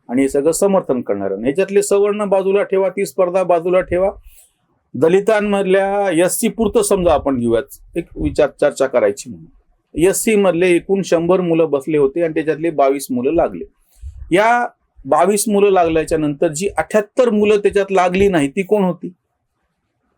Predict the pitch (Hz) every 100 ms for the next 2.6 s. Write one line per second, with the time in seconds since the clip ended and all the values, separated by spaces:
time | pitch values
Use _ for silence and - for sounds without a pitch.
0 | _ 175 226 254 214 - 175 - - -
1 | - - - 208 214 233 220 202 202 202
2 | 190 175 175 165 165 175